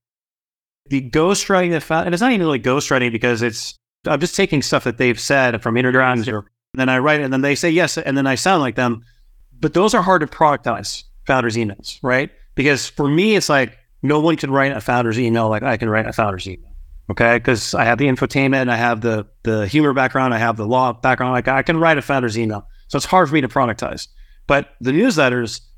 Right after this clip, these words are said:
Speaker 1: I can teach someone how to, to productize a newsletter all day long, right? And write them quickly and efficiently and have them be awesome. So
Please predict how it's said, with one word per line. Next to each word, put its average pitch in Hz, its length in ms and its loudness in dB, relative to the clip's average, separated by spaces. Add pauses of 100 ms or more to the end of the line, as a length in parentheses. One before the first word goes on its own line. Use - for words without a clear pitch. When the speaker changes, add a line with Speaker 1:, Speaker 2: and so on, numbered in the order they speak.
Speaker 1:
I 123 100 0
can 127 80 -4
teach 123 160 -4
someone 120 240 0
how 113 60 0
to, 107 140 -6 (180)
to 110 100 -4
productize 101 480 0
a 90 40 -2
newsletter 87 360 -2
all 90 100 -2
day 90 140 -4
long, 90 220 -6 (200)
right? 110 240 0
And 117 100 0
write 117 180 2
them 104 100 -4
quickly 117 280 -2
and 110 60 0
efficiently 107 300 -2
and 101 60 0
have 95 100 -2
them 95 80 -4
be 95 100 -2
awesome. 98 320 -6 (460)
So 147 340 0